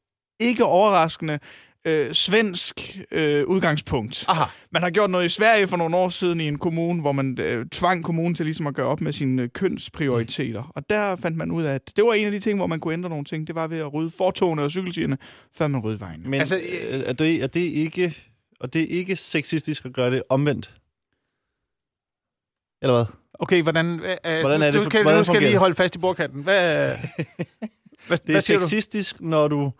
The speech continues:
Speaker 3: øh, rydder, øh, vejene.
Speaker 1: Fordi dem bruger
Speaker 3: Der,
Speaker 1: mændene
Speaker 3: der
Speaker 1: primært.
Speaker 3: bruger, der er flest mænd.
Speaker 1: Der er flest mænd, der
Speaker 3: Men
Speaker 1: bruger
Speaker 3: hvis du
Speaker 1: vejen.
Speaker 3: så vender det om og f-,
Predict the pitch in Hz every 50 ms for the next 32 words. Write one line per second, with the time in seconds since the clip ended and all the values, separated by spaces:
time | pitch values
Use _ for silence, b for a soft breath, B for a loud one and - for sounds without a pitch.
0 | b b b b b b b b b b - 127 127 127 123 117 123 127 127 135
1 | 135 135 123 - - - 117 117 110 104 107 101 101 101 107 110 113 123 131 131
2 | 123 _ _ _ _ - 151 135 139 165 156 127 131 147 143 - 139 135 127 113
3 | 104 104 101 160 165 160 175 143 156 170 165 165 151 - 156 160 151 - - 165
4 | 151 139 - 131 110 101 98 - _ _ - 147 160 180 190 151 - 107 101 101
5 | 95 113 117 117 - - 127 - - 170 151 143 151 165 208 226 196 175 131 117
6 | 113 - _ - 120 113 - - -